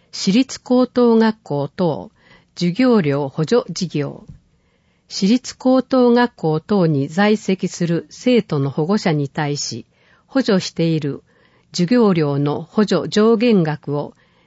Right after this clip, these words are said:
年額一万八千円から二万五千円に引き上げます。最終日に上呈された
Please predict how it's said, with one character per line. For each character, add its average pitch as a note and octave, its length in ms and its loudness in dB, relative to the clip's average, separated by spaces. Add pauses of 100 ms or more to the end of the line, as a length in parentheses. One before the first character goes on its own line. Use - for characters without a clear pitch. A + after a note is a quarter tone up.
(140)
年 G#3+ 300 4
額 F#3+ 440 -2 (160)
一 A3 260 -2
万 A#3 240 4
八 E3 160 -2
千 G3 420 2
円 F3+ 220 2
か E3 180 -6
ら D#3+ 200 -4 (280)
二 F3 160 2
万 A3 240 4
五 D3+ 160 0
千 G3 220 2
円 F3+ 220 2
に E3 80 2
引 - 160 -8
き F3 160 -2
上 D#3 100 0
げ D3+ 120 -2
ま D3 140 -4
す。 - 300 -16 (920)
最 B3 300 0
終 B3 320 0
日 D#3 100 0
に D3 180 0
上 F#3+ 260 0
呈 F3+ 260 -2
さ E3+ 160 -6
れ E3 160 -2
た - 300 -6